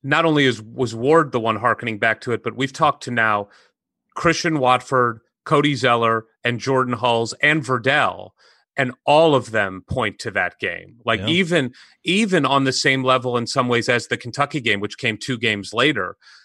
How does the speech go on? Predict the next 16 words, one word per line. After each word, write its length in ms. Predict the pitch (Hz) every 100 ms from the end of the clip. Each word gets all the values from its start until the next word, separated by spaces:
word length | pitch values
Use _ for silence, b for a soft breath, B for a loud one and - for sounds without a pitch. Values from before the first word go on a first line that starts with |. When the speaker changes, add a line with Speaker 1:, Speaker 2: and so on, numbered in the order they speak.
| _
Speaker 1:
they 280 | 107 147 160
all 180 | 127 123
felt 340 | - 117 113
like 200 | 117 107
that 260 | 120 117 120
was 380 | 120 120 110
the 80 | 110
game 400 | 107 107 104 104
that 120 | 104
was 200 | 107 98
the 80 | 101
tipping 320 | - 170 135
point, 260 | 107 113 104
which 160 | 107 104
is 100 | 101
great. 360 | 151 135 107